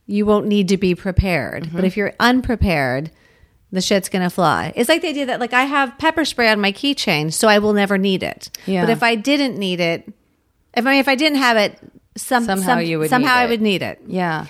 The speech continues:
Speaker 1: It's just that way of thinking.
Speaker 2: Yeah.
Speaker 1: Um,
Speaker 2: And
Speaker 1: and so,
Speaker 2: wh-, and
Speaker 1: no.
Speaker 2: where was the, just, just remind me where this was, um,
Speaker 1: Where I
Speaker 2: when,
Speaker 1: grew
Speaker 2: when,
Speaker 1: up?
Speaker 2: when you grew up, yeah.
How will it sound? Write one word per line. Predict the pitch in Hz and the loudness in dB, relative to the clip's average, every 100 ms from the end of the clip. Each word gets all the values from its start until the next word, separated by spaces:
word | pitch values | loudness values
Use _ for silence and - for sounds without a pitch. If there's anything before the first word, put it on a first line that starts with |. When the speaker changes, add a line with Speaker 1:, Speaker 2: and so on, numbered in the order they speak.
| - | -4
Speaker 1:
It's | 269 269 | -2 0
just | 381 381 - | 0 0 0
that | 294 285 240 | 2 2 0
way | 240 226 | 0 0
of | 202 | -2
thinking. | - - 233 220 143 82 - 185 | -10 -2 0 0 -4 -8 -10 -4
Speaker 2:
Yeah. | 180 - - _ _ _ _ - - - _ | -2 -2 -4 _ _ _ _ -20 -20 -20 _
Speaker 1:
Um, | 226 226 214 202 - | 0 0 0 -6 -4
Speaker 2:
And | 269 269 | -2 0
Speaker 1:
and | 254 | 0
so, | |
Speaker 2:
wh-, | 339 | 0
and | 370 | 2
Speaker 1:
no. | 320 | 2
Speaker 2:
where | 339 339 | 2 0
was | - - | 0 -2
the, | 240 | -4
just, | 220 254 - 220 | -4 -6 -6 -8
just | 196 226 - | -4 -4 -2
remind | 214 214 196 196 | 0 2 2 2
me | 196 | 0
where | 190 180 | 2 2
this | 175 170 | 2 0
was, | 175 165 165 160 - | 2 2 2 -4 -6
um, | 165 160 151 151 147 - _ _ _ - | -2 -2 -2 -4 -10 -20 _ _ _ -2
Speaker 1:
Where | 226 | 2
I | 226 | 2
Speaker 2:
when, | |
Speaker 1:
grew | 208 220 | 4 4
Speaker 2:
when, | |
Speaker 1:
up? | 214 320 | 4 2
Speaker 2:
when | 196 | 2
you | 190 | -2
grew | 180 180 | 0 2
up, | 175 180 | 2 2
yeah. | 156 143 | -2 -2